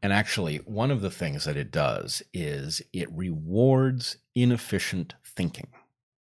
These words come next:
right? So one of the things that drove me crazy as a theorist was that there is a large fraction of the landscape of possible things that could be true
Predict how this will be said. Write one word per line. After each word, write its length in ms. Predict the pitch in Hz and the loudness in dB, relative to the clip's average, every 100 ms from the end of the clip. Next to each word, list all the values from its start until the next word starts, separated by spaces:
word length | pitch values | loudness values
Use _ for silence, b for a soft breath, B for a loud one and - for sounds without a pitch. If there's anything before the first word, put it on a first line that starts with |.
| _ _ _ | _ _ _
right? 240 | - 82 - | -4 -4 -2
So 200 | - 87 | -2 0
one 180 | 87 135 | 4 6
of 80 | |
the 60 | 123 | 4
things 180 | 107 87 | 4 0
that 100 | 76 | 2
drove 200 | 87 78 | 2 2
me 100 | 76 | -2
crazy 640 | - - 98 98 80 60 | -6 -6 0 0 0 -4
as 100 | - | -6
a 60 | 69 | -10
theorist 540 | - 76 - - - | -6 -4 -4 -8 -8
was 160 | 80 80 | -8 -6
that 120 | 82 | -4
there 340 | 90 87 - _ - | 0 0 0 _ -8
is 140 | 95 | -2
a 60 | 95 | -2
large 720 | 104 139 175 170 127 - - _ _ | -2 -2 0 0 0 -6 -14 _ _
fraction 580 | - - 127 123 - 117 | -16 0 2 2 2 -4
of 80 | 92 | -2
the 80 | 85 | -2
landscape 560 | 85 90 87 76 71 | 0 0 0 -2 -4
of 180 | 71 - | -4 -10
possible 540 | - 95 101 - 90 87 | -2 0 0 -2 -4 -4
things 380 | - 82 85 | -2 0 0
that 200 | 80 - | -4 -6
could 280 | - 82 82 | -4 -4 -2
be 100 | 95 | -4
true 380 | 90 123 123 | -2 0 0